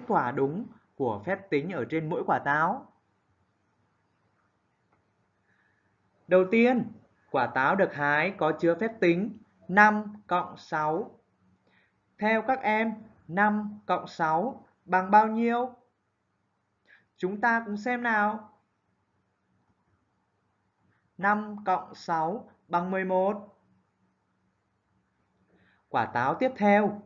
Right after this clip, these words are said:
có phép tính tám cộng chín sẽ bằng mười bảy. Tiếp theo sẽ là quả táo nào đây?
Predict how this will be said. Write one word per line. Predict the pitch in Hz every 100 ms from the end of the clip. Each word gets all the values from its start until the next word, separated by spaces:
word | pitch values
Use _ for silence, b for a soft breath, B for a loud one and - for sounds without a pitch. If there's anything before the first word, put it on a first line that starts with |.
| -
có | 123 139 147
phép | - -
tính | 156 175 277 - - _ _ _ _ _ _ _
tám | 151 156 165 233 - -
cộng | 185 170 -
chín | 180 175 180 - - _ _ _ _ - _
sẽ | - - 226
bằng | 214 190 190 226 - _ _ _ _ _ _ _ _ _ _ _ _ _ _ _ _
mười | 180 208
bảy. | 208 196 170 190 214 - _ _ _ _ _ _ _ _ _ _ _ _ _ _ _ _ _ _ _ _ _ _ _ _ _ _ _ _ _ _ _ _ _ _ _ _ _ _ _ _ -
Tiếp | 285 285
theo | 240 233
sẽ | 226 254
là | 277 247
quả | 196 156
táo | 151 160 208
nào | 254 226
đây? | 247 254